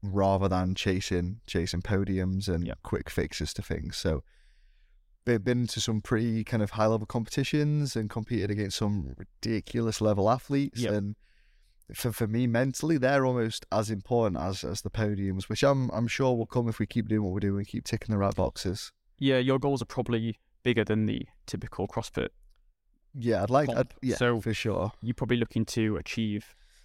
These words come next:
Speaker 1: Not that I don't want a podium,
Speaker 2: No.
Speaker 1: don't get me wrong. That's, I've never kind of gone into an event where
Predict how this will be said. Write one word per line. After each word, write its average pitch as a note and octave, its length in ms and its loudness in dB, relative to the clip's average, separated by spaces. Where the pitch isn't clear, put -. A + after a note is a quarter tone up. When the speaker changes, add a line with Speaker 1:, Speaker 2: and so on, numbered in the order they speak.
Speaker 1:
Not D3 160 2
that D3 120 2
I - 40 2
don't A2 220 2
want A2+ 100 0
a A2 60 2
podium, A#2 480 2
Speaker 2:
No. A2 80 0
Speaker 1:
don't A#2+ 100 -2
get A#2 100 -2
me A#2 80 -2
wrong. B2+ 320 2
That's, - 440 0
I've G2 180 -4
never G#2 240 0
kind G2+ 160 0
of F2+ 80 -2
gone G#2 160 4
into A2+ 280 0
an G#2+ 60 0
event G#2 320 2
where F#2+ 260 0